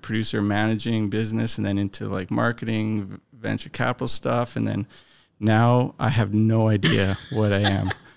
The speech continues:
Speaker 1: How's that sound? So that would be the, the work, and that is part of this whole issue, is, like, the idea of trying to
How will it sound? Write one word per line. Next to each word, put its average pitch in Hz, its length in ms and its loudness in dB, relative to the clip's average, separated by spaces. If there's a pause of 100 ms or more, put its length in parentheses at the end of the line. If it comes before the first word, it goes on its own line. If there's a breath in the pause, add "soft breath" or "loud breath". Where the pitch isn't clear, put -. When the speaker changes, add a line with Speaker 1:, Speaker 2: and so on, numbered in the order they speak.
(140 soft breath)
Speaker 1:
How's 123 160 2
that 120 200 4
sound? 101 380 2
So 135 120 4
that 139 140 8
would 156 140 4
be 135 120 6
the, 120 280 6
the 120 160 0
work, 123 420 0
and 117 200 2
that 117 260 0
is 110 240 0
part 113 360 0
of 104 60 -2
this 104 160 -4
whole 110 320 0
issue, 107 380 -4
is, 101 240 -6
like, 101 260 -6
the 107 160 -4
idea 98 300 -4
of 98 80 -8
trying 101 400 -4
to 101 220 -6